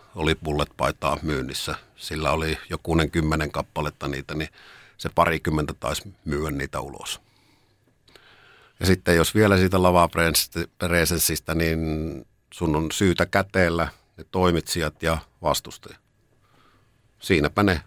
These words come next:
olennaiset. Ja sä saat puhua siellä lavalla, kun et häiritse vastustajia. Dimitrihän siellä puhuu aika monta kertaa sitä sisäistä puhetta ennen heittoa. Että, että se on,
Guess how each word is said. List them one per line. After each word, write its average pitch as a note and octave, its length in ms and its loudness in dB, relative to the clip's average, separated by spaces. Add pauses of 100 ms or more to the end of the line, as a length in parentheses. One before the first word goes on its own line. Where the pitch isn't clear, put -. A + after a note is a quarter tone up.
(140)
olennaiset. D#2 680 0
Ja F2+ 80 0
sä E2 160 2
saat G2+ 320 4
puhua F2 300 0
siellä F2+ 340 -2
lavalla, E2 400 0
kun D#2+ 140 -4
et D#2+ 140 -6
häiritse D2 400 -4 (420)
vastustajia. - 540 -4 (800)
Dimitrihän G2 500 2
siellä G2+ 300 6
puhuu F2 320 -2
aika E2 200 0
monta D#2 280 -2
kertaa D2 460 -6
sitä - 220 -6
sisäistä D2 460 -4
puhetta C#2 400 -12
ennen C#2+ 160 -8
heittoa. C#2 500 -8
Että, - 220 -20 (1000)
että D2 160 -6
se F2 120 6
on, E2 200 4